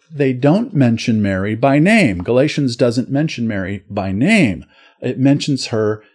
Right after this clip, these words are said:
in another way. Let me read it to you from Galatians chapter four, verses four through five. Remember, we're asking the question, "Who is Mary?" And we're answering,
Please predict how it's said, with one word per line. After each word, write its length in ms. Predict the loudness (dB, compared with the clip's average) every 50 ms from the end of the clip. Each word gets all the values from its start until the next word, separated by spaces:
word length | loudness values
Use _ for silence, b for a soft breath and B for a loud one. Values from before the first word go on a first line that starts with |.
| b b _
in 160 | -2 0 2
another 500 | 2 2 4 4 4 4 6 6 4 4
way. 300 | 4 2 -2 -2 -4 -4
Let 140 | -4 -4 0
me 80 | 0
read 240 | 2 4 4 4 4
it 100 | 2 0 0
to 120 | -2 -2
you 100 | -2 -2
from 240 | -4 -4 -4 -4 -2
Galatians 640 | 0 0 0 2 2 0 0 -4 -6 -6 -6 -6 -8
chapter 460 | -6 -2 -2 -2 -2 -4 -6 -10 -10
four, 680 | -10 -12 -16 -2 0 2 4 4 4 4 2 0 b b b b b b b
verses 380 | -2 0 0 0 -4 -6 -6 -8
four 260 | -6 -4 -2 -2 -2
through 220 | -4 -2 -2 -2 0
five. 360 | 2 2 2 2 2 0 0
Remember, 280 | 0 2 2 2 2
we're 140 | 4 4 4
asking 340 | 4 4 2 0 -2 -2 -2
the 80 | -2 -4
question, 400 | -2 -2 -4 -2 -2 -4 -6 0
"Who 200 | 2 4 4 4
is 160 | 2 2 2
Mary?" 460 | 2 4 4 4 4 2 0 0 -2
And 140 | -2 -2 0
we're 100 | 0 0
answering, 480 | 0 0 -2 -2 -2 -2 -2 -2 -4